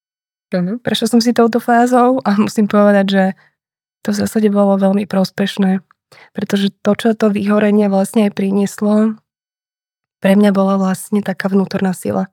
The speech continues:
Speaker 1: Mhm.
Speaker 2: Ale nie vnútorná sila v tom, že, že zase všetko musím zvládnuť sama, ale skôr taká vnútorná sila, že,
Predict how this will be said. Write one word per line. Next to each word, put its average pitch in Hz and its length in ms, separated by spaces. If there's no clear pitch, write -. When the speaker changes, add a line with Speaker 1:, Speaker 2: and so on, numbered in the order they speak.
Speaker 1:
Mhm. 196 320
Speaker 2:
Ale 208 240
nie 226 160
vnútorná 202 460
sila 196 280
v - 80
tom, 196 220
že, 196 340
že 202 160
zase 196 300
všetko - 420
musím 196 300
zvládnuť 190 380
sama, 208 340
ale 196 200
skôr 208 180
taká 208 240
vnútorná 208 400
sila, 196 300
že, 196 320